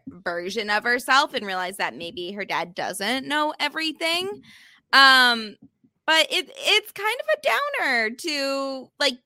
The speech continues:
Eve's story in this season. I think that obviously there's some lessons to be learned here that, like, um, she can't, she can't just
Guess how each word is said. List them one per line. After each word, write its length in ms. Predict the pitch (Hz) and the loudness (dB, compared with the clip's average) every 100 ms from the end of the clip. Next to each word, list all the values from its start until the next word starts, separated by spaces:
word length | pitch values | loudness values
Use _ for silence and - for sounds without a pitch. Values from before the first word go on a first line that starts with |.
| _ | _
Eve's 340 | 302 320 330 - | -4 -4 -4 -8
story 540 | - 277 302 311 254 | -4 -2 -2 -2 -6
in 200 | 262 262 | -8 -8
this 480 | 262 269 - - - - | -6 -6 -6 -12 -16 -18
season. 560 | - 302 349 311 220 | -8 -4 -2 0 0
I 120 | 196 262 | 0 0
think 220 | 349 320 | -2 -2
that 120 | 285 - | 0 4
obviously 400 | 277 330 349 294 | 4 2 -4 -2
there's 160 | 285 | -2
some 140 | 320 262 | -2 -4
lessons 320 | 233 247 233 | -4 -4 -8
to 80 | 233 | -8
be 100 | 220 | -4
learned 300 | 214 214 233 | -4 -4 -6
here 320 | 254 240 254 | -4 -4 -2
that, 280 | 233 202 - | -2 -2 -2
like, 320 | 202 202 - _ _ _ _ _ - | -4 -6 -10 _ _ _ _ _ -2
um, 460 | 240 226 208 196 - _ | 0 2 -2 -8 -16 _
she 320 | - - 302 | -10 -4 -4
can't, 640 | 233 302 262 262 277 285 - _ _ _ _ _ _ _ _ - | -6 -8 -2 0 2 0 -4 _ _ _ _ _ _ _ _ -16
she 300 | - 339 - | -4 -4 -4
can't 440 | 320 320 330 320 | -6 -4 -4 -2
just 480 | 415 381 - - | -4 -4 -6 -16